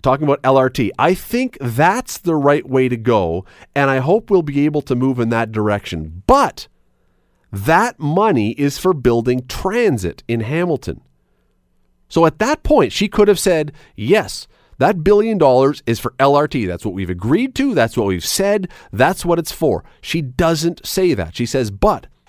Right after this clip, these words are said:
that money is for building transit in Hamilton," which is a far broader picture than L R T. She continues, and I'm almost done. "It's for building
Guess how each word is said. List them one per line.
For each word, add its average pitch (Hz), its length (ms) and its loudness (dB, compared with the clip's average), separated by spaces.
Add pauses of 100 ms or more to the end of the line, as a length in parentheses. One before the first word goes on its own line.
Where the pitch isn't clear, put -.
(580)
that 170 240 0
money 156 360 2
is 143 140 -2
for 139 140 0
building 123 380 2
transit 202 760 -4 (220)
in 107 120 -4
Hamilton," 127 440 -2
which 92 120 -4
is 123 120 -2
a 151 80 2
far 190 300 0
broader 151 600 0 (420)
picture - 380 -4 (120)
than 107 120 -2
L 110 160 0
R 104 80 -2
T. 101 300 -4 (840)
She - 160 -8
continues, 120 560 -2 (160)
and 92 100 -8
I'm 95 80 -6
almost 117 220 -4
done. 123 180 2 (460)
"It's 151 160 -2
for 165 140 0
building 180 560 2